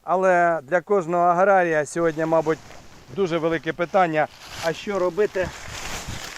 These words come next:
з цією масою рослинних решток, яка залишається після збирання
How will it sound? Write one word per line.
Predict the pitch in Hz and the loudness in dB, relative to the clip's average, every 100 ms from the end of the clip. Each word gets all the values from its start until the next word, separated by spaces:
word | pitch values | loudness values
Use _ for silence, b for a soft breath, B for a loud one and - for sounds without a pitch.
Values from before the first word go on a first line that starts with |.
| - | -12
з | 165 - | -10 -2
цією | 190 180 175 | 0 0 0
масою | 185 202 180 175 165 | 2 2 0 -6 -4
рослинних | 170 - 190 175 170 185 | -4 -2 -2 -2 -2 0
решток, | 202 160 - 107 - - - - - _ _ | 0 0 -6 -18 -18 -20 -20 -20 -20 _ _
яка | 139 160 196 | -10 -2 -2
залишається | 156 160 165 160 202 196 170 165 | 0 0 0 0 2 4 2 -2
після | 139 170 170 151 | -4 -4 -2 -4
збирання | 131 151 160 151 | -2 2 2 2